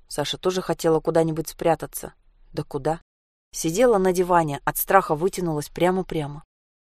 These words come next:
«А если он еще приедет?» спросила Анька. «Не приедет, он теперь сидит в тюрьме», успокоила ее тетя Лена. Саша расстроилась.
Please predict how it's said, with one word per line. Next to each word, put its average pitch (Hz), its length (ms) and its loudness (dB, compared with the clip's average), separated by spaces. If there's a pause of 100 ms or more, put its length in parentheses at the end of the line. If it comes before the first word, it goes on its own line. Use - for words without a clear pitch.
(420)
«А 190 80 2
если 269 320 2
он 240 160 4
еще 214 340 4
приедет?» 262 560 -2 (380)
спросила 165 540 2
Анька. 156 280 -4 (920)
«Не 247 100 -2
приедет, 240 540 2
он 190 120 0
теперь 185 280 2
сидит 202 320 -4
в - 40 -20
тюрьме», 156 360 0 (500)
успокоила 208 540 2
ее 180 200 4
тетя 151 280 -2
Лена. 131 280 -6 (720)
Саша 160 360 4
расстроилась. 135 680 -6